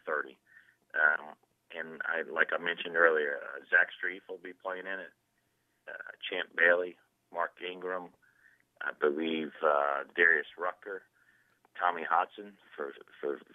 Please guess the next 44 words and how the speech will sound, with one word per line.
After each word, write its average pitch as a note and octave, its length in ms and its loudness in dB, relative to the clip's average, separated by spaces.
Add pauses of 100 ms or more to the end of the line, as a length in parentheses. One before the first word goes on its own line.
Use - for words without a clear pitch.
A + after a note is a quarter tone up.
fans F2 300 4
that E2 180 2
were D2+ 140 -4
around E2+ 340 -4
in D2 140 -12
the, C#2 120 -16 (200)
in D2 80 -12
the C2+ 100 -2
eighties E2+ 320 2
of D2+ 140 0
L D#2 120 6
S - 140 -4
U D#2+ 120 -10
football, F2 520 0
a - 160 -20
former D#2 240 -4
N D#2+ 140 0
F D#2+ 160 0
L E2+ 200 0
player. F2 340 -4 (680)
Um, D2 540 -8
and D2+ 160 -8
I D2 80 2
believe D#2 400 0
there's, D2 240 2 (160)
uh, C#2 320 -8
a - 160 -10
couple E2+ 240 4
more D#2+ 260 0
guys D#2 380 2
that D#2+ 100 -6
are D2+ 80 -4
gonna D2+ 140 -8
be C#2+ 160 -10 (100)
playing. E2+ 380 2 (400)
They're F2 160 6
gonna F#2 160 2
play, D#2+ 400 0 (500)
uh, - 160 -18 (160)
six A2+ 240 -2
holes, F#2+ 360 4 (180)
and D#2 160 -12
the D2+ 80 -10
winner G2+ 400 2